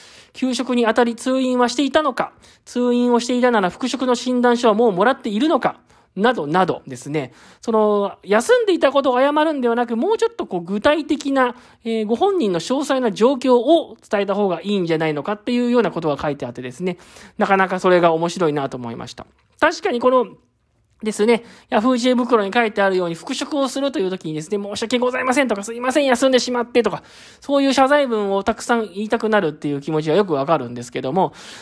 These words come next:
確かにでも上司側からしてみるとですね、その、謝ることはいいんだけども、実際あなたはちゃんと元気になったんですかと、ちゃんと働ける状態になっているんですかっていう、実はそっちの方が、えー、気になっていることだったりすると思うんですよね。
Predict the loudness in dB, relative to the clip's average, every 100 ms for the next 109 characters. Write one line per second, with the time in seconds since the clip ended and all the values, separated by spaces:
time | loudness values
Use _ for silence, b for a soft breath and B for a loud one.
0 | B -2 0 0 2 0 -2 2 2 4
1 | 2 0 2 2 2 0 0 0 -2 0
2 | -2 -4 -10 -10 -8 -6 -4 -6 -10 -20
3 | _ 0 0 2 -4 -4 -4 0 2 0
4 | 0 0 0 -2 -6 -8 -4 -4 -4 B
5 | B B B -10 -2 2 2 2 0 -2
6 | -2 -2 -2 -2 -2 -2 -2 0 0 -2
7 | -6 -6 -10 -2 -2 -2 -8 b b -6
8 | -4 -2 -2 -2 0 0 0 0 0 0
9 | 0 0 -2 -2 -4 -2 -2 -2 -4 -4
10 | -4 -4 _ -4 -2 -2 -6 B B B
11 | -8 0 0 0 -6 0 2 4 2 2
12 | -2 -2 -6 -4 -4 -4 -4 0 0 -2
13 | -4 -4 -4 -4 -4 -4 -8 -10 -8 -10
14 | -8 -10 -10 -4 -2 -2